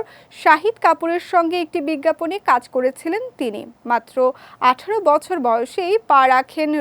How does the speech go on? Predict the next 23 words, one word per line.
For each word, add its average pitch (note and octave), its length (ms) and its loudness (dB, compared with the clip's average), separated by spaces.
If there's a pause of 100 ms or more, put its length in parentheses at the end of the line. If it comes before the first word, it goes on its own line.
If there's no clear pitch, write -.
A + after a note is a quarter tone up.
রূপালী C4 480 -4
পর্দায়। G#3+ 460 -4 (420)
ক্যারিয়ারে F#4+ 460 4 (160)
দর্শকদের D4+ 560 -2
উপহার D#4+ 320 -2 (100)
দিয়েছেন F#4+ 400 -4 (200)
বহু C#4+ 200 -2 (160)
হিট G4 220 -4 (160)
সিনেমা। G#3 360 -8 (460)
সুপারস্টার A4+ 460 -2 (100)
সালমান E4+ 400 2
খানের G#4+ 340 -6
সঙ্গেও G#4 360 0 (160)
শেয়ার D4+ 200 2 (120)
করেছেন D#4 380 -4 (180)
স্ক্রিন, A3+ 280 -8 (160)
কিন্তু F#4 240 -4 (420)
হঠাৎ G4+ 280 -2 (140)
করেই D#4+ 240 0 (120)
লাইমলাইটের C#4+ 680 0
আড়ালে C4+ 240 0 (120)
চলে A#3+ 280 0
যান E4+ 140 0